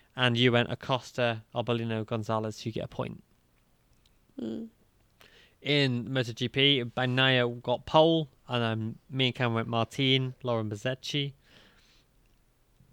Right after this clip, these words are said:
Speaker 1: In the sprint race, it was Alex Marquez <laughs> who
Speaker 2: Oh,
Speaker 1: won.
Speaker 2: gosh.
Speaker 1: <laughs> We went Martin.
Speaker 2: <laughs>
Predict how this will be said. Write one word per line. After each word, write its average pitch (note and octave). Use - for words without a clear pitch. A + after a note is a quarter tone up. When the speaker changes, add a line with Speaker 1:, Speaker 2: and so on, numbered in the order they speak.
Speaker 1:
In B2
the A#2+
sprint E3
race, C#3+
it C3+
was B2+
Alex C3
Marquez B2+
<laughs> -
who F3+
Speaker 2:
Oh, C3
Speaker 1:
won. G3+
Speaker 2:
gosh. F#3
Speaker 1:
<laughs> -
We C#3+
went C3
Martin. B2+
Speaker 2:
<laughs> -